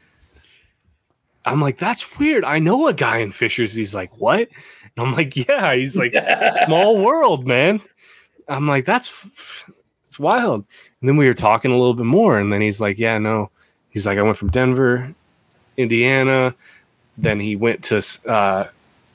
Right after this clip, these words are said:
Speaker 1: uh, where was it? Santa, U C S B. Where's that at? Santa Barbara.
Speaker 2: Santa Barbara, yeah.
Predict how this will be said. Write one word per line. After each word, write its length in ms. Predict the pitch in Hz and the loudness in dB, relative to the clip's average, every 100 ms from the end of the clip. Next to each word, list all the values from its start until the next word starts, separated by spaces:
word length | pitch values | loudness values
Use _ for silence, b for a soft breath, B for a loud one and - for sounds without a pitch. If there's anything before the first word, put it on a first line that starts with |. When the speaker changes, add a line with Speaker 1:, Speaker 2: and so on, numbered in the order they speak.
| _ - _ - | _ -20 _ -6
Speaker 1:
uh, 220 | - - | -2 -2
where 280 | 110 110 107 | -2 0 2
was 180 | 101 98 | 2 -2
it? 80 | - | -2
Santa, 380 | 127 120 - - _ _ _ _ _ - | 0 0 -2 -10 _ _ _ _ _ 0
U 140 | 139 | 2
C 180 | - 143 | 4 2
S 120 | 107 | 0
B. 260 | 110 101 95 | -2 -2 -2
Where's 220 | 104 101 | -4 -2
that 140 | 101 | -4
at? 80 | 101 | -2
Santa 180 | - 120 | 0 2
Barbara. 360 | 110 101 90 - _ _ | 2 0 -4 -8 _ _
Speaker 2:
Santa 240 | - 135 | -6 -4
Barbara, 240 | 117 98 - | -4 -8 -12
yeah. 180 | 107 98 | -14 -14